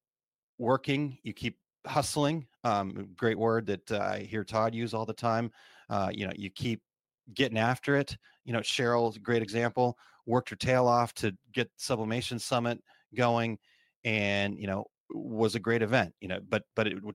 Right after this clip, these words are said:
took that craftsman mindset of, of working on it, working on it, working on it,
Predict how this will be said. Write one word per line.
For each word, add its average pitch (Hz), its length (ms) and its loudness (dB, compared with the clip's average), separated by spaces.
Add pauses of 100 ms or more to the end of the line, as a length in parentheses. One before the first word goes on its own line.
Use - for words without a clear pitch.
took - 260 0
that 110 220 2 (1080)
craftsman 123 560 0
mindset 104 480 0
of, 90 220 -8
of 92 160 -10
working 110 340 0
on 101 160 2
it, 90 80 -4
working 101 300 -2
on 95 140 -4
it, 92 80 -6
working 101 300 -2
on 98 180 -2
it, 92 120 -4